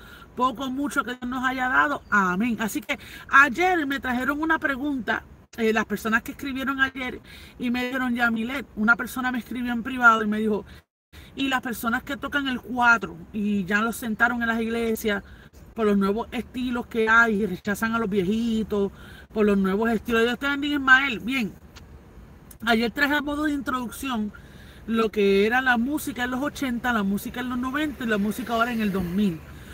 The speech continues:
Cómo la iglesia ha evolucionado en estilos de música, género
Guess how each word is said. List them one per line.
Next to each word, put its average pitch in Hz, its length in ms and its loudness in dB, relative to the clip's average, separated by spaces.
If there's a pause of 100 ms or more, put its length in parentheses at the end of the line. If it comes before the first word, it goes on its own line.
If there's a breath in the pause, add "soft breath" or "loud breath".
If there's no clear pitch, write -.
(140)
Cómo 240 240 4
la 285 140 0
iglesia 254 560 -2
ha 175 140 4
evolucionado 247 880 0 (420 loud breath)
en 220 320 2
estilos 220 400 0
de 214 120 2
música, 247 580 0
género 233 520 -4